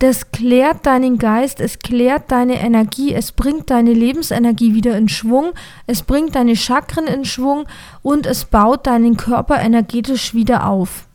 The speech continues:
Arbeite mit Aromaölen, arbeite mit Aurasoma, arbeite mit Räucherstäbchen, zum Beispiel mit Kräutern.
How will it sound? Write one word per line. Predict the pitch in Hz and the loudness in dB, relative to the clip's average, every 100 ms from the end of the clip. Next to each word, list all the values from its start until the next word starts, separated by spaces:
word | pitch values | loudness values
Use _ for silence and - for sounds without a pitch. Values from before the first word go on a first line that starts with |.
| - _ _ _ | -20 _ _ _
Arbeite | 247 277 277 302 302 294 | 2 4 2 2 2 2
mit | 269 294 - | 0 0 -2
Aromaölen, | 262 240 262 302 320 - 262 262 277 - | 0 2 2 2 0 0 0 0 0 0
arbeite | 254 254 254 254 240 240 | 0 2 2 0 0 0
mit | 240 - | 0 0
Aurasoma, | 226 233 240 226 - 269 285 294 294 294 - - - - - | 0 0 0 -2 -2 -2 0 0 -2 -2 -8 -18 -20 -12 0
arbeite | 247 247 254 254 208 247 | 2 2 2 0 0 0
mit | 240 226 208 - | 2 2 -2 -8
Räucherstäbchen, | - 254 262 285 311 269 - 262 247 - - 262 247 247 240 - - | -4 2 2 2 -2 -2 -2 -2 -2 -6 -2 0 0 0 -4 -10 -18
zum | - 247 | -2 2
Beispiel | 240 240 233 - 240 233 | 4 2 0 -2 0 4
mit | 226 202 - | 4 2 -4
Kräutern. | - 240 254 294 302 277 277 277 | -8 0 2 2 -2 -4 -4 -6